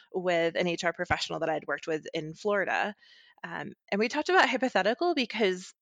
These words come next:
I've gotten faced with a lot of hypothetical, "What would you do if?" type questions.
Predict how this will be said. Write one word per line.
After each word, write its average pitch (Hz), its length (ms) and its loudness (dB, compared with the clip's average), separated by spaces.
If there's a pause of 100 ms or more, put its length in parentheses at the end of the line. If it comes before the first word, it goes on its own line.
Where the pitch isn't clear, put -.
(160)
I've 170 260 4
gotten 202 300 4
faced - 280 -4
with 170 80 -2
a 160 80 -4
lot 135 200 -2
of - 140 -8 (160)
hypothetical, 160 800 -2
"What 151 160 2
would - 180 -4
you 156 100 -4
do - 240 -8 (100)
if?" 139 240 2 (320)
type - 220 -4
questions. - 760 -6